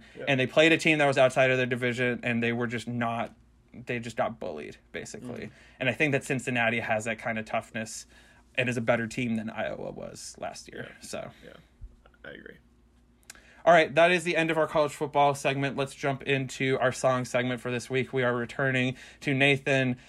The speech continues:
Speaker 2: giving me a song to listen to, and, uh, I'm not looking forward to it. So, Nathan, what do you got? <laughs>
Speaker 1: So, I actually think you should be looking forward to this one. As, as
Speaker 2: Okay.
Speaker 1: you said,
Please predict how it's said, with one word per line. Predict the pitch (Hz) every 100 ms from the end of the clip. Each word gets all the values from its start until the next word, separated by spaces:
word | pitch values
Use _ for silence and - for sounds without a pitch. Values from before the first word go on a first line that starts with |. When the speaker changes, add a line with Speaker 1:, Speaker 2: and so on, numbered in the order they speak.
| -
Speaker 2:
giving | - 131 131
me | 127 127 127 120 -
a | 123
song | - 127 120
to | 131
listen | 120 117 123
to, | 113 127 120 117 - - - -
and, | - 123 120 117
uh, | 117 117 113 113 - - - - _ _ _ _ _ _
I'm | - 131
not | 123
looking | 123 131
forward | 117 131 131
to | 127
it. | 113
So, | 117
Nathan, | 123 131 127
what | 120
do | 120
you |
got? | 120 113 123 -
<laughs> | - - -
Speaker 1:
So, | - - 165 170 160 151 139 - -
I | 143
actually | 165 147 165 170 175
think | 175
you | 160
should | 151 156
be | 127
looking | 113 107 104
forward | 101 98
to | 98
this | 101 -
one. | 101 -
As, | 143 147 135
as | 165 175
Speaker 2:
Okay. | 123
Speaker 1:
you |
said, | 135 - 123 120 117